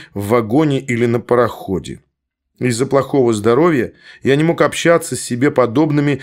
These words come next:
на почве алкоголя. Задолго до того, как я мог бы достигнуть той степени опьянения, когда для многих более удачливых все люди становятся братьями, желудок мой восставал, и меня начинало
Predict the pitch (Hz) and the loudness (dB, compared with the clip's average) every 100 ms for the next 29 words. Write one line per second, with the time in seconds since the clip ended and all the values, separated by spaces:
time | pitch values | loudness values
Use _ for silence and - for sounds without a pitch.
0 | - - 131 - 147 - 139 135 135 135 | -8 -4 -2 0 -2 0 -2 0 0 0
1 | 139 131 110 113 85 69 - _ _ _ | 0 -2 0 0 0 -6 -16 _ _ _
2 | 107 131 135 131 117 107 - 135 135 123 | -2 0 2 2 0 -4 0 0 2 -2
3 | - 123 127 127 110 117 123 113 - 113 | 0 -2 0 -2 0 0 0 -2 -6 -6
4 | 117 107 - 120 - 135 123 113 110 - | -4 -2 0 0 -2 -6 -4 -2 -4 -4
5 | 120 131 127 113 101 - - - 120 113 | -4 -2 0 -2 -4 -8 -20 -6 -2 0
6 | 117 117 123 139 120 120 127 147 117 107 | 2 2 2 0 0 -2 0 2 2 2
7 | 117 120 - 107 107 95 - - - - | 2 0 0 -4 -2 -4 -12 -20 -16 -6
8 | 139 135 135 113 110 123 117 113 101 - | -2 0 0 -2 -4 -2 0 0 -4 -6
9 | 95 143 196 190 165 156 156 - - - | -2 0 2 0 0 0 -2 -4 -16 -12
10 | 107 185 233 233 160 311 131 117 110 - | 0 2 4 4 2 0 0 2 0 -2
11 | - 127 196 208 - - - 120 147 185 | 0 2 4 2 -4 -20 -6 -2 2 2
12 | 202 170 156 156 185 175 | 2 0 0 2 4 2